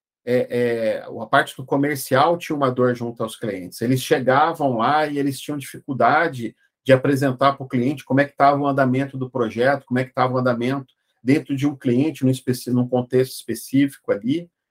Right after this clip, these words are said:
A, a ferramenta que eles usavam pra, pra trabalhar tudo isso, era possível exportar dados disso, é, é, e a gente conseguiu, de uma maneira ali, integrando ali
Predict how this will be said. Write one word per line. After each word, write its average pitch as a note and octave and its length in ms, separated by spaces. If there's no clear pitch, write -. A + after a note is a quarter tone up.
A, - 280
a - 20
ferramenta E3+ 720
que F3 100
eles D#3+ 200
usavam C3 640
pra, A2 640
pra B2+ 140
trabalhar B2+ 840
tudo D3 280
isso, B2+ 500
era D3 180
possível E3+ 380
exportar E3+ 580
dados D3+ 580
disso, C3+ 560
é, C3 340
é, B2 520
e C3 120
a C#3 40
gente E3 220
conseguiu, D#3+ 500
de E3+ 100
uma D#3+ 120
maneira D3 440
ali, C3 200
integrando D3+ 840
ali C#3+ 440